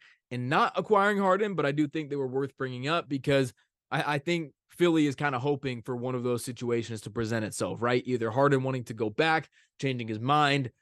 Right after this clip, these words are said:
or another team coming in and saying, "Hey, you know what? You know, we weren't all that interested in the past, but looking at what the offers are right now, we can beat what, what the Clippers are offering." And, uh, you know, then Philly takes that deal. So, um, that's kinda where we're at right now. That's my read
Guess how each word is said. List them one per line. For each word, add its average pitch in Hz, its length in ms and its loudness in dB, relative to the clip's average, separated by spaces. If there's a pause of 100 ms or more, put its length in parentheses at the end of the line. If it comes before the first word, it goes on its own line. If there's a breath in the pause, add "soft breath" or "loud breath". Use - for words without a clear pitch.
(220)
or 139 260 6
another 135 340 0
team 135 260 -4
coming 127 260 -4
in 127 100 -4
and 123 80 -10
saying, 139 220 -4
"Hey, 208 160 2
you 214 140 -2
know 226 120 4
what? 180 320 4 (280)
You 151 80 -2
know, 151 40 2
we 156 80 2
weren't 165 200 0
all 156 120 0
that 147 120 0
interested 147 380 -8
in 135 80 -4
the 123 60 -4
past, 165 400 -2
but 135 120 2
looking 147 260 0
at 131 80 -4
what 135 140 -4
the 131 120 -2
offers 131 340 -2
are 127 100 2
right 120 180 0
now, 139 200 -2
we 131 100 -4
can 123 140 -10
beat 123 260 -2
what, 120 260 0
what 120 180 -4
the 123 80 -12
Clippers 143 360 -4
are 143 80 2
offering." 143 540 0 (340 soft breath)
And, 127 300 -4
uh, 123 80 4
you 120 160 0
know, 120 80 0
then 120 160 -2
Philly 117 240 -4
takes 107 240 -6
that 117 240 0
deal. 107 220 -6
So, 131 340 0 (480 soft breath)
um, 151 200 2
that's 196 260 2
kinda 202 260 0
where 180 160 0
we're 170 140 6
at 147 260 4
right 127 240 0
now. 180 340 0
That's 143 300 -4
my 139 220 -2
read 139 500 -2